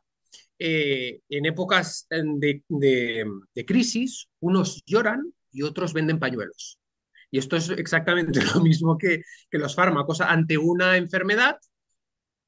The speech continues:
unos se aprovechan y unos se lucran. Entonces, am, bueno, aquí se unen dos cosas. La, se unen tres, de hecho. La desinformación,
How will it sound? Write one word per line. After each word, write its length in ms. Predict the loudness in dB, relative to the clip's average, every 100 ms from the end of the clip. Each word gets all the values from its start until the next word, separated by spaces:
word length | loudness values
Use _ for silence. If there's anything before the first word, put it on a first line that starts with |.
| _
unos 280 | -4 -2 -4
se 80 | -8
aprovechan 640 | -8 -6 -6 -8 -10 -12 -16 -14
y 140 | -8
unos 220 | -4 -4
se 80 | -2
lucran. 460 | -2 -2 -6 -6 -10 _ _ _ -4
Entonces, 880 | -2 0 -4 0 4 4 2 -2 -4
am, 800 | -2 0 0 -2 -4 -4 -6 -8 _ 0
bueno, 300 | 2 2 0
aquí 200 | -2 -2
se 160 | -2 0
unen 320 | 2 2 2
dos 200 | 0 -2
cosas. 460 | -6 -6 -8 -10 _ _ -2
La, 380 | 2 4 2 -2 _ -4
se 140 | 2
unen 280 | 4 4 2
tres, 240 | -2 -2
de 100 | -4
hecho. 300 | -8 -12 -16 _ _ _ _ -2
La 160 | -2
desinformación, 1120 | 0 2 2 2 2 2 2 0 0 0 0